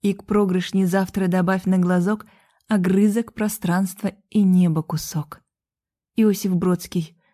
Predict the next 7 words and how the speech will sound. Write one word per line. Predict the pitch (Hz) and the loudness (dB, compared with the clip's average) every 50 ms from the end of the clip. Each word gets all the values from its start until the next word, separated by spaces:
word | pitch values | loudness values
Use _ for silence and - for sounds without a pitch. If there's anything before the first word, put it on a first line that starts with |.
| _ _ _ | _ _ _
тысяча | - 208 196 175 - 202 196 | 0 0 0 0 0 0 0
девятьсот | 165 185 180 180 180 - 233 214 | 0 2 0 0 -2 -2 -2 -2
девяносто | 185 180 175 175 180 175 - - - | 0 0 0 0 0 0 -2 -6 -10
третий. | 175 - - 170 160 - - 156 147 143 _ _ _ _ _ _ _ _ _ _ _ _ _ _ _ _ _ _ _ _ _ _ _ _ _ _ _ _ _ _ _ _ _ _ _ _ _ _ _ _ _ _ _ _ _ _ _ _ _ _ _ _ _ _ _ _ _ _ _ _ _ _ _ _ _ _ _ _ - | -8 -6 -4 -4 -4 -4 -6 -8 -8 -10 _ _ _ _ _ _ _ _ _ _ _ _ _ _ _ _ _ _ _ _ _ _ _ _ _ _ _ _ _ _ _ _ _ _ _ _ _ _ _ _ _ _ _ _ _ _ _ _ _ _ _ _ _ _ _ _ _ _ _ _ _ _ _ _ _ _ _ _ -6
Теперь | - 220 196 - 196 190 220 262 | -4 -4 -2 2 2 2 2 2
я | 269 226 202 208 226 226 | 0 0 0 0 0 -2
писала | - 214 180 - - 175 165 170 175 175 | -2 -6 -6 -4 -2 -2 -2 0 -2 -2